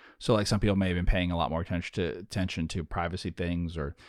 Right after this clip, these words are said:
how users are engaging with it or whatever. So if we mean, like, that kind of fundamentals, like customer behavior and all that,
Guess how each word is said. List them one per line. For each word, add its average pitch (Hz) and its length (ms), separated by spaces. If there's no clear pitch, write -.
how 95 220
users 90 360
are 80 60
engaging 82 460
with 82 180
it 82 80
or 78 60
whatever. 78 320
So 123 160
if 117 120
we 127 80
mean, 117 160
like, 87 220
that 113 260
kind 95 200
of 85 80
fundamentals, 80 540
like 87 120
customer 90 340
behavior 85 380
and 76 80
all 69 120
that, 80 300